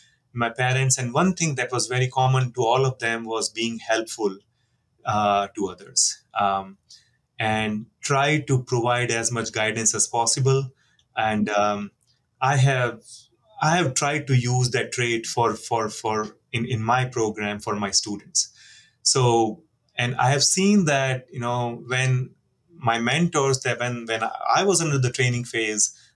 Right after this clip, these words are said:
I didn't know much, and they were very patient, they were very helpful.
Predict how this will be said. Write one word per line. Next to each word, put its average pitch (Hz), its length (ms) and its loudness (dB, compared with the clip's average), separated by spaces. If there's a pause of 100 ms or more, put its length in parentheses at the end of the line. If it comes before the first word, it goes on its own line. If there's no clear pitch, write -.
(120)
I 139 100 2
didn't 180 200 6
know 147 160 4
much, 117 400 2 (320)
and 113 180 -4
they 135 100 4
were 127 140 2
very 165 360 0
patient, 120 580 0
they 113 80 -4
were 98 180 -8
very 131 300 0
helpful. 110 500 -2